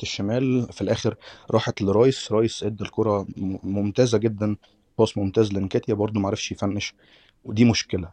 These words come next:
انت محتاج هنا بقى يبقى عندك الكلينيكال فينيشر او اللعيب اللي بيخلص الكره من نص فرصه،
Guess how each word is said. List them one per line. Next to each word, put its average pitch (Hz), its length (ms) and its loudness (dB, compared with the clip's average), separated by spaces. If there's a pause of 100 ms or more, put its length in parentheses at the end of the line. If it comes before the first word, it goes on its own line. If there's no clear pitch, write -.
انت 104 160 -2
محتاج 113 360 -2
هنا 131 180 4
بقى 135 180 2
يبقى 98 160 -4
عندك 117 280 0
الكلينيكال 120 460 0
فينيشر - 440 -4
او 95 80 -2
اللعيب 98 280 0
اللي 101 140 0
بيخلص 107 460 -2
الكره 113 260 0
من 98 180 0
نص 104 200 -4
فرصه، - 300 -10